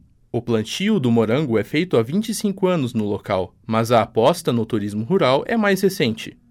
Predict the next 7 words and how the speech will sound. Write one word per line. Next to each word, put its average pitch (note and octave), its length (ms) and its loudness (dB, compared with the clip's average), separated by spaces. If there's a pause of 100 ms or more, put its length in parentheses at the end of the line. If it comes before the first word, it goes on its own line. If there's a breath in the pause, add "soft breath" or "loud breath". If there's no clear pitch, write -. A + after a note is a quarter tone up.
(200)
Segundo C#3 580 0
a A#2+ 80 -2
produtora A#2 560 -2
rural B2 500 2
Daiane A#2+ 520 2
Priscila A#2+ 520 -2
Baedeschi, A#2+ 800 2